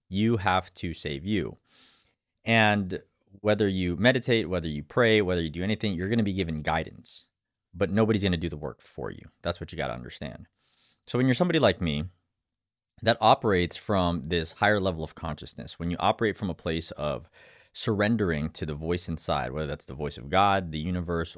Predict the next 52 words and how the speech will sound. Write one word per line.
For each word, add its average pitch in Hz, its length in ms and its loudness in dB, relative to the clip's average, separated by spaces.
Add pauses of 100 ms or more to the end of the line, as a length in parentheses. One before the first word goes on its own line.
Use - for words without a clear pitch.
whatever 87 440 0
calls 64 360 -8
to - 140 -16
you, - 180 -14 (920)
it's - 140 -8
very 120 260 8
important 123 300 2
that 98 100 2
you 95 100 0
remember 92 480 0
you 85 120 -6
have 104 320 -4
to 85 180 -2
be 85 180 -6
around 82 220 -2
for - 120 -12
the 67 80 -10
long 87 240 -2
term. - 380 -10
So 101 300 0
the 92 100 -4
best 127 220 0
way 113 100 4
I 92 60 6
was 85 160 -2
thinking 85 280 -6
about 69 280 -8
this 85 200 -10
was, 87 280 -4
let's 123 160 -4
imagine 80 560 0 (420)
that 101 240 -2 (180)
achieving 143 320 -2
your - 120 0
purpose 85 340 -4
in 76 100 -10
life 71 380 -10
is 85 140 -6
like 82 180 -2
going 82 180 -2
from 73 200 -12
California 76 520 -4
to 76 140 -12
New 71 100 -10
York. - 220 -14 (1080)
In 120 120 2
order 185 200 0
to 123 160 -8
get 120 160 0
to - 80 -2
New 92 100 2
York 73 380 -4